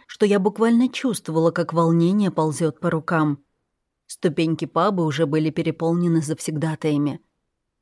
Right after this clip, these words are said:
В самом центре облепленной грязью площади стояла бронзовая статуя короля, на голове которого покоилась корона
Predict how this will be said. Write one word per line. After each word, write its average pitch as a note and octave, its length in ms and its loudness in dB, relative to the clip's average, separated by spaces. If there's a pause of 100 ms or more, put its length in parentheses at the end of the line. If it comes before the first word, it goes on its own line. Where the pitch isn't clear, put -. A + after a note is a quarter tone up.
(120)
В - 40 -16
самом F#3 420 2
центре F#3 420 0
облепленной E3 560 2
грязью D#3+ 420 0
площади F#3 560 -2 (220)
стояла C#4+ 460 0
бронзовая A#3 560 2
статуя A3+ 440 0
короля, A3 560 -2 (240)
на F#3 160 2
голове F3+ 400 2
которого G3 500 -2
покоилась F3+ 520 -4
корона G3+ 500 0